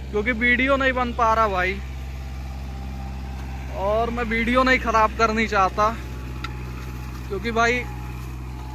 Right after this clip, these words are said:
आप लोग को अगर अच्छी वीडियो नहीं provide होगी तो फिर भाई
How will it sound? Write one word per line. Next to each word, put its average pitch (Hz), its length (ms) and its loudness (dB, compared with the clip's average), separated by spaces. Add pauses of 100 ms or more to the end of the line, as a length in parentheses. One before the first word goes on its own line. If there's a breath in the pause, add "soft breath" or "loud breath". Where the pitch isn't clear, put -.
(380)
आप 98 240 -2
लोग 233 240 0
को 240 80 4
अगर 233 200 4
अच्छी 226 280 0
वीडियो 220 460 -2
नहीं 226 180 0
provide 214 460 2
होगी 208 200 -2
तो 226 140 -4
फिर 220 200 -4 (760)
भाई 185 180 0